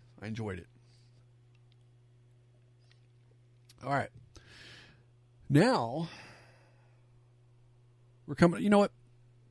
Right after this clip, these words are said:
Before I forget, I just wanna briefly touch up on this, and then I'll talk about the Wednesday night shows, A E W Dynamite and N X T.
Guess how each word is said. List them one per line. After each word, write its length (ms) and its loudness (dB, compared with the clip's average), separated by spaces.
Before 300 0
I 40 6
forget, 400 -2
I 80 2
just 140 0
wanna 160 2
briefly 560 6
touch 260 2
up 160 -2
on 140 0
this, 180 0
and 100 -4
then 60 0
I'll 80 0
talk 260 0
about 240 0
the 120 0
Wednesday 400 2
night 260 -6
shows, 480 -10
A 60 -6
E 220 -6
W 240 -6
Dynamite 480 -4
and 260 4
N 140 4
X 200 0
T. 220 -8